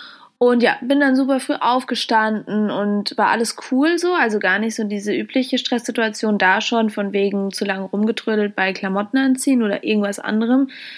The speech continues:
und dann doch irgendwie die Bahn verpasst, sondern ich war super durchorganisiert, weil das ist halt auch voll mein Ding, Leute,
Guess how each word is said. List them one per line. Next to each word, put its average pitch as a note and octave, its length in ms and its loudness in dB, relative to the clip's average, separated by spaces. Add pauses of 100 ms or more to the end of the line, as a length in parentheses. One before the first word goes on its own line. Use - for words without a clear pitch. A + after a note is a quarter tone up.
(160)
und A3+ 120 0
dann G#3 140 4
doch G#3+ 160 0
irgendwie C4+ 320 4
die C4 80 4
Bahn A#3+ 260 2
verpasst, B3+ 420 -2
sondern G#3+ 380 0
ich A3+ 200 -8
war G#3+ 120 2
super A3 280 -2
durchorganisiert, B3+ 920 0
weil D#3+ 400 -2 (120)
das - 260 -8
ist - 100 -8
halt - 180 -10
auch - 140 -10
voll D3+ 260 -4
mein D3+ 220 -4
Ding, D3 220 -2
Leute, G#3 400 -2